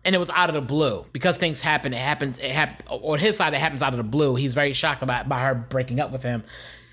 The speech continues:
And so he's really, really, really hurt by this. Mind you, he's been, if you've been following the show, he's been going through a lot.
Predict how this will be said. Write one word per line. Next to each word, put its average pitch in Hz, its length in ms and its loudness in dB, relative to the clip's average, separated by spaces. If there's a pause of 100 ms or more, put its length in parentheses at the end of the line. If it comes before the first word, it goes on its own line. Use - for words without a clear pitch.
(260)
And 156 140 4
so 160 100 2
he's 139 200 2
really, 151 220 2
really, 143 400 2
really 139 480 2
hurt 160 300 0
by 107 160 -4
this. - 300 -10
Mind 165 180 2
you, 127 40 0
he's 165 120 0
been, 147 140 0
if 139 180 -2
you've 127 140 -2
been 131 100 -2
following 147 640 0
the 117 100 -4
show, 117 440 0
he's 165 140 2
been 135 120 0
going 131 260 2
through 113 140 -4
a 101 40 -6
lot. 101 240 -6